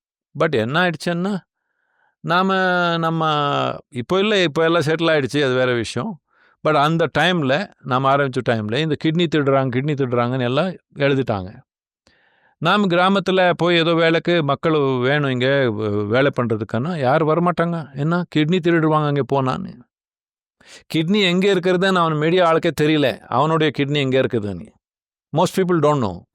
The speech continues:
where their kidney is, you know. So இந்த மாதிரி சொல்லி வந்தே இருக்கிறாங்க. எதனால ஒண்ணு ப்ரூவ் பண்ணிடலாமே, இவ்வளோ இருக்குது,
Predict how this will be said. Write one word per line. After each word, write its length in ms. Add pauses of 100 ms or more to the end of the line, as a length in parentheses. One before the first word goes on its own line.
(300)
where 220
their 220
kidney 320
is, 200
you 60
know. 140 (1000)
So 300
இந்த 380
மாதிரி 220
சொல்லி 480
வந்தே 420
இருக்கிறாங்க. 600 (920)
எதனால 460
ஒண்ணு 100 (100)
ப்ரூவ் 100 (120)
பண்ணிடலாமே, 420
இவ்வளோ 600
இருக்குது, 420